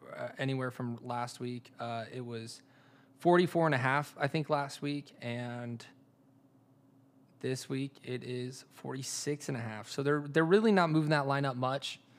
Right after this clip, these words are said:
I kind of like that. I, I think that he has a good shot, get loose. Um, I think the Saints aren't amazing in the slot. They're not bad. That defense is definitely good.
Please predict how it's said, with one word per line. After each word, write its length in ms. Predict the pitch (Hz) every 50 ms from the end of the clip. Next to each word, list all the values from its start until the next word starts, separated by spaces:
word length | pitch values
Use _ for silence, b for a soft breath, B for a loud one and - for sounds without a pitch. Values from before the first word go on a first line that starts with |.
| b b b b b b b
I 80 | 123 127
kind 180 | - 170 175 170
of 100 | 147 139
like 220 | 151 147 143 -
that. 360 | - 147 147 143 135 - - - _ _ _ - -
I, 100 | - 127 120 -
I 60 | 135
think 260 | 127 - 151 139 - -
that 240 | 139 131 127 - -
he 220 | - - 147 143
has 180 | 143 147 135 131
a 40 | 135
good 180 | 143 143 127
shot, 500 | - - - 135 131 131 131 131 - -
get 200 | - 135 123 120
loose. 500 | 123 127 127 127 123 120 - - - - - b b b b b b b b b b b - -
Um, 680 | 123 123 120 120 120 120 117 120 117 117 113 110 107 - _ _ _ _ _ _ _ _ _ _ _ - -
I 120 | - - 131
think 340 | - - - 160 165 160 -
the 80 | 143
Saints 340 | - - - 156 156 - - - -
aren't 200 | 135 139 135 -
amazing 760 | 127 123 117 120 120 117 120 123 139 139 170 170 180 185 170 - -
in 100 | 165 170
the 80 | 175
slot. 460 | 165 - - 165 175 180 185 185 - - -
They're 100 | 196 220
not 200 | 247 240 190 139
bad. 280 | 175 143 120 107 101 - - - _ _ -
That 200 | 156 160 160 -
defense 380 | 180 180 160 - 170 151 120 -
is 80 | 131 -
definitely 400 | 143 139 131 - 131 127 120 113
good. 300 | - 139 131 120 113 110